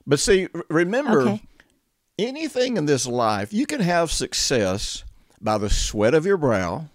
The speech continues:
Speaker 1: or you can have success by the grace of God working in your heart,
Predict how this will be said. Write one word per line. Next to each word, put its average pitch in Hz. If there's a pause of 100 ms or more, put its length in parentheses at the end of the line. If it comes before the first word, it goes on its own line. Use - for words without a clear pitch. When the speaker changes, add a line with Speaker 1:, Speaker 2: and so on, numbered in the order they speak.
(1200)
Speaker 1:
or 123
you 139
can 131
have 110
success - (240)
by 107
the 113
grace 98
of 101
God 120
working 95
in 107
your 113
heart, 127